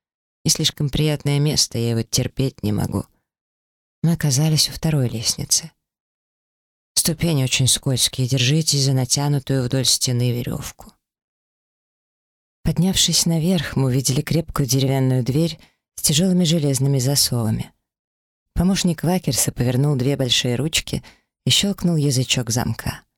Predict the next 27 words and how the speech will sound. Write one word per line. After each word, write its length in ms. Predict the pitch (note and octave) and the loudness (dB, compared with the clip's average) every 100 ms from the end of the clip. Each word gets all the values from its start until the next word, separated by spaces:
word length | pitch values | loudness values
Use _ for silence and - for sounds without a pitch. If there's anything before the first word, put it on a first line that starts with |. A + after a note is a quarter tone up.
| _ _ _ _ _ _ - | _ _ _ _ _ _ -4
Мы 80 | |
оказались 420 | C3 C3+ C#3 B2 - | 0 0 2 0 0
в 40 | |
вестибюле 520 | B2 - A#2+ C3+ C#3+ | -2 0 0 2 2
на 140 | B2 A#2+ | 0 0
первом 380 | C3 B2 B2+ | 0 0 0
этаже 300 | B2+ C3 B2+ | 0 0 0
дворца. 540 | A#2+ A#2+ - - B2 - _ _ _ _ _ _ _ _ C3+ | 0 -2 -2 -4 -4 -8 _ _ _ _ _ _ _ _ -2
На 100 | B2+ | 0
белом 340 | C#3 C3 B2+ | 2 2 2
мраморе 360 | B2+ C3 B2+ B2+ | 2 2 0 -2
пола 360 | - C#3 C#3+ | -2 0 0
были 340 | A2 B2+ B2+ - | 0 0 0 -2
выгравированы 840 | B2 C#3 B2+ C3+ C3 B2+ B2+ B2 | -2 -2 0 2 2 2 2 2
три 260 | A#2 B2 C3+ | 0 0 2
огромные 640 | C3 A2+ B2 A#2+ A#2+ A#2+ | 0 0 2 2 2 0
карты. 540 | - A#2 - - - - _ _ _ _ _ _ _ - | 0 -4 -4 -8 -12 -12 _ _ _ _ _ _ _ 0
Первая 400 | D3 E3 C#3 B2+ | 2 2 2 0
изображала 480 | B2+ A#2+ B2 C#3 C3 | 0 0 2 2 2
западное 520 | C#3 C#3 B2 C3 B2+ | 0 0 0 0 0
полушарие, 720 | C3+ D3 - C3+ A#2 A#2 - _ _ _ _ _ | 0 0 0 0 -2 -2 -6 _ _ _ _ _
вторая — 340 | - C3 D3 | -2 0 2
восточное, 760 | D#3 D#3+ - B2+ - - B2+ D#3 _ _ _ _ _ | 2 0 0 0 0 -2 -4 -6 _ _ _ _ _
третья, 460 | - E3+ G#3+ - C3 | 0 2 0 0 0
на 120 | C3+ | 2
редкость 400 | C3+ - D3+ - | 0 -2 -2 0
точная, 520 | C#3 - - - - | 0 0 -2 -4 -8